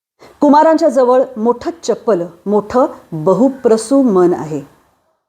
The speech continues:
त्याचा डोळे दिपवणारा चमत्कार विशेष रीतीनं ते द्रुतलयीत शिरले म्हणजे जाणवतो. कुमार सगळ्याच प्रकारचं गातात आणि आपण त्यांच्या गाण्याच्या प्रकृतीविषयी केलेले अंदाज ते एखाद्या वेळी सहजपणे उधळून लावतात,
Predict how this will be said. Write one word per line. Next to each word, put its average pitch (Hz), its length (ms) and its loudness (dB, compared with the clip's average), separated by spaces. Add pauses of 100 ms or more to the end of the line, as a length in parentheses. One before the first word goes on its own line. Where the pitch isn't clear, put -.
(760)
त्याचा 247 260 2
डोळे 226 400 4
दिपवणारा 226 560 -2
चमत्कार 208 640 -4
विशेष 220 500 0
रीतीनं 208 480 2
ते - 360 -2
द्रुतलयीत 214 720 2
शिरले 202 360 -2
म्हणजे 180 280 -2
जाणवतो. 160 480 -6 (880)
कुमार 302 300 4
सगळ्याच 302 500 0
प्रकारचं 202 440 -2
गातात 156 320 -6
आणि 185 180 -2
आपण 220 300 -2
त्यांच्या 196 320 -2
गाण्याच्या 190 440 0
प्रकृतीविषयी 190 840 2
केलेले 185 420 0
अंदाज 190 440 2 (220)
ते 247 60 4
एखाद्या 233 500 2
वेळी 226 240 2
सहजपणे 240 680 -2 (120)
उधळून 220 420 4
लावतात, 190 400 0